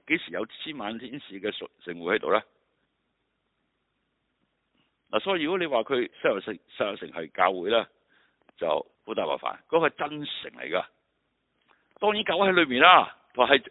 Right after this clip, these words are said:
可以話最主力㗎。或者喺人嚟講，係諸長子嘅，噉但係稱為辛苦喺裏面住啊。啊，但係個真城嚟㗎。因為好笑嘅，即係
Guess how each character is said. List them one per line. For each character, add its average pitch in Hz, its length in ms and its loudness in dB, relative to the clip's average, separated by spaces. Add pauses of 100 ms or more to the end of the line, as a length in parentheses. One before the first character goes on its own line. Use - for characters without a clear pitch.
(300)
可 147 120 6
以 170 40 -2
話 131 100 6
最 131 380 2 (260)
主 - 100 -10
力 143 140 6
㗎。 123 280 2 (2000)
或 95 120 2
者 123 80 2
喺 131 120 6
人 78 160 0
嚟 82 80 -10
講， 104 180 -2 (840)
係 107 80 2
諸 147 240 -6
長 127 160 4
子 113 80 -4
嘅， 110 180 2 (400)
噉 120 100 -14
但 110 140 2
係 - 0 - (140)
稱 131 80 -6
為 98 220 -4 (220)
辛 135 180 0
苦 110 220 -12 (240)
喺 131 120 0
裏 143 140 -2
面 110 120 -12
住 85 260 -10
啊。 90 120 -10 (380)
啊， 104 120 -4
但 143 80 2
係 175 60 -4
個 190 80 -4
真 214 320 -2
城 127 120 0
嚟 123 100 -2
㗎。 147 220 6 (2000)
因 202 120 -2
為 180 100 6
好 151 140 8
笑 - 160 -8
嘅， 123 160 6
即 151 60 4
係 135 60 4